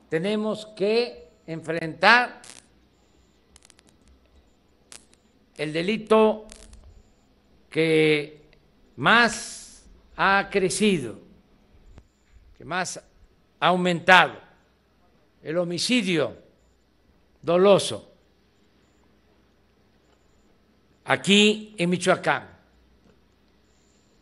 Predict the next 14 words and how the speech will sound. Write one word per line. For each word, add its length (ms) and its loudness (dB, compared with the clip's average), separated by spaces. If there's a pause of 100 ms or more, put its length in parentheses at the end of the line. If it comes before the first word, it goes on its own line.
(800)
que 100 -4
ha 80 0
crecido 840 2 (1040)
en 100 -4
los 140 0
últimos 420 0
tiempos. 640 -4 (200)
Por 160 2
eso 240 4
esta 260 -2
gira 520 -4 (2250)
a 80 -10
Marabatío 800 0
y 300 -6